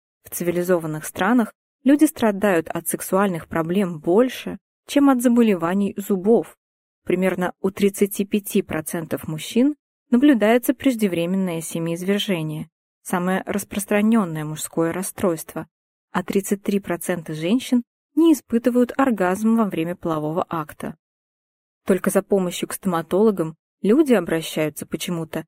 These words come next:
в двести раз чаще, чем к сексологам. В советское время совершенно абсурдная фраза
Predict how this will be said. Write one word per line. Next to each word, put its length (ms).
в 80
двести 460
раз 400
чаще, 600
чем 240
к 40
сексологам. 800
В 60
советское 580
время 420
совершенно 500
абсурдная 680
фраза 460